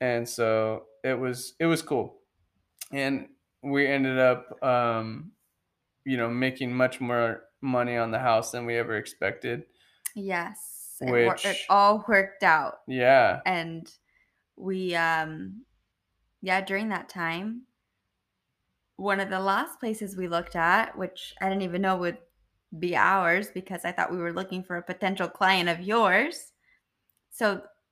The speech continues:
Speaker 2: the same contractor that helped with our remodel of our townhome was selling a home that he had restored in Pasadena and basically asked you if you had any clients that
Speaker 1: Yeah.
Speaker 2: would want it.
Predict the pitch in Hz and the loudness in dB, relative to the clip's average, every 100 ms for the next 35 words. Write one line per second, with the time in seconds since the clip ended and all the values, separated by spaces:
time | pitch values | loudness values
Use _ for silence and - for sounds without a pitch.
0 | _ - 202 - _ - 226 208 214 202 | _ -6 -6 -8 _ -8 -4 -2 -4 -4
1 | 196 208 208 190 190 190 180 190 185 185 | -4 -2 -4 -6 -6 -6 -6 -6 -8 -8
2 | - 175 175 - _ _ - 180 180 202 | -8 -8 -8 -10 _ _ -6 -4 -2 0
3 | 185 180 180 180 180 180 185 - _ _ | 0 0 -2 -2 -2 -2 -4 -12 _ _
4 | _ _ _ _ _ _ - 226 240 262 | _ _ _ _ _ _ -4 2 2 2
5 | 214 196 180 190 208 - - 185 185 180 | 0 0 0 -2 -6 -10 -10 -2 0 0
6 | 175 175 180 - _ _ _ _ _ _ | 0 -4 -8 -18 _ _ _ _ _ _
7 | _ _ _ _ _ _ _ - - 220 | _ _ _ _ _ _ _ -10 0 2
8 | 208 180 175 185 190 220 - _ _ _ | 4 0 -2 -6 -10 -14 -20 _ _ _
9 | _ _ - 202 202 190 185 180 185 202 | _ _ -4 -4 -2 -2 -2 -6 -6 -4
10 | 190 175 175 - - 180 170 170 - - | -4 -4 -10 -10 -6 -4 -4 -6 -10 -12
11 | 185 175 170 180 175 165 180 208 _ _ | -10 -10 -10 -8 -6 -6 -8 -10 _ _
12 | _ _ 185 190 180 180 175 170 - 170 | _ _ -4 -2 -2 -6 -8 -2 2 2
13 | 175 - 180 165 160 - 185 185 175 170 | 0 -6 -6 -6 -6 -8 -8 -4 -4 -4
14 | 160 - 180 170 165 180 - - 175 160 | -8 -6 -2 -2 -4 -8 -12 -2 0 4
15 | 156 139 110 170 160 160 - - | 8 8 8 4 -2 -6 -6 -12